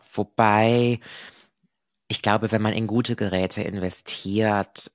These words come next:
ist vielleicht die Chance höher oder der Kundensupport eventuell besser. Ich möchte trotzdem dazu sagen, ich glaube, keiner braucht einen Backofen für siebentausend Euro, weil am Ende des Tages mache ich damit nichts anderes wie alle anderen. Ich benutze mal die Grillfunktion,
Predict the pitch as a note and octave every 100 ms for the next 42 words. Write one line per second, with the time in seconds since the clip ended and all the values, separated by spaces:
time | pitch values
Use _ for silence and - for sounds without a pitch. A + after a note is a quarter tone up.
0 | _ _ - A2+ - G#2 G2+ F#2 - F#2+
1 | - - F#2+ G#2+ B2+ - - C3+ C3+ C3+
2 | C#3 C#3 G#2+ G2+ F#2+ F2+ - A2 A#2+ C3+
3 | C3 - B2+ B2+ A2 A#2+ B2 A#2+ B2+ -
4 | B2+ B2 B2 - B2+ B2 B2 A#2+ - -
5 | - - _ _ _ _ _ - - B2
6 | A#2+ A#2+ B2 C3 A2+ - B2 A2+ G#2+ G#2
7 | G#2+ - - A2+ A#2 A#2 - A#2 A#2 -
8 | G#2 - G2 G2+ - D2 G#2 - G2 G#2
9 | G2+ F#2+ F2+ E2+ - A2 A2 G2 F#2+ F#2+
10 | F#2 - A#2 G2 - G#2+ G#2+ G#2 G2+ G2
11 | F#2 G2 G2 G2 - G2+ - G2 G#2+ G2+
12 | - - F#2+ F2+ F2+ F#2+ G2+ F2 F2 _
13 | - - - - G#2 - G#2 G2+ - G2+
14 | B2+ A#2+ G2+ A2+ - A2+ - A2+ G#2+